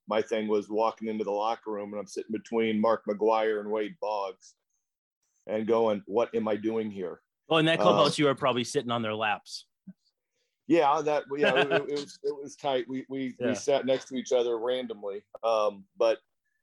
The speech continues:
Speaker 1: the, uh, the trip to Japan was,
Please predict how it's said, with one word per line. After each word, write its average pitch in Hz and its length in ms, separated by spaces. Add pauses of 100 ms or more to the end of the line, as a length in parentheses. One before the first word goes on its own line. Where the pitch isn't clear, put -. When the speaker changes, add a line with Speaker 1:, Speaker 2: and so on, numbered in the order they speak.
(400)
Speaker 1:
the, 127 500 (200)
uh, 117 420
the 117 100
trip - 260
to 143 80
Japan 123 720 (100)
was, 113 600